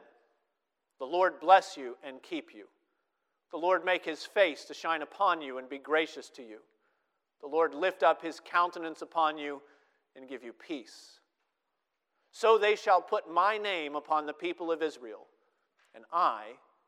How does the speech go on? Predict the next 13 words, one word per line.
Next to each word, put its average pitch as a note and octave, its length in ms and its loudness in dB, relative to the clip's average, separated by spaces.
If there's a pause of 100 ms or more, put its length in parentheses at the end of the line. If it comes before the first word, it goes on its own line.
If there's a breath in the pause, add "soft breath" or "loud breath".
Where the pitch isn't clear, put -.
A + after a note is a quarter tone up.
will B2+ 160 -6
bless B2 380 -6 (180)
them.'" G#2+ 220 -14 (1120)
Thus - 160 -12
far, D#3 220 6
the C3 80 -8
reading C#3 320 -6
of B2 80 -16
God's B2 240 -2
holy E3 560 -4
and B2 100 -18
inerrant C3+ 420 -6
word. A#2+ 360 -8